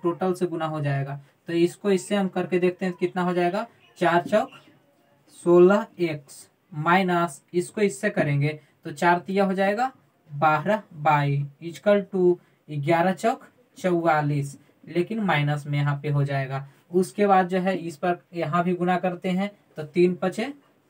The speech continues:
पन्द्रह एक्स प्लस यहाँ से हो जाएगा चार तिया बारह बाई equal to यहाँ से हो जाएगा सात तिया इक्कीस के एक और उसके बाद है तीन तिया नौ, नौ दो ग्यारह,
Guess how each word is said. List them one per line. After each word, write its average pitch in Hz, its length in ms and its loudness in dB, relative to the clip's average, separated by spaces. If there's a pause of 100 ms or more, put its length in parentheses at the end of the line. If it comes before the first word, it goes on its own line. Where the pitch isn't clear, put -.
(140)
पन्द्रह 170 520 -2 (160)
एक्स 202 440 -4 (580)
प्लस 180 500 2 (340)
यहाँ 156 240 -4
से 180 120 -6
हो 180 60 -2
जाएगा 170 300 4
चार 175 220 0
तिया 202 340 -2 (640)
बारह 165 580 2 (120)
बाई 156 480 0 (120)
equal 202 440 0
to 180 280 2 (300)
यहाँ 165 240 -2
से 190 140 -6
हो 180 160 -4
जाएगा 170 520 4 (240)
सात 175 380 0
तिया 190 240 0
इक्कीस 185 480 -4
के 208 120 -8 (240)
एक 185 280 -4 (220)
और 170 220 2
उसके 175 280 -2
बाद 170 260 4
है 180 140 -2 (160)
तीन 170 180 0
तिया 185 240 -2
नौ, 170 340 -2
नौ 160 220 -8
दो 196 280 -6 (360)
ग्यारह, 160 680 0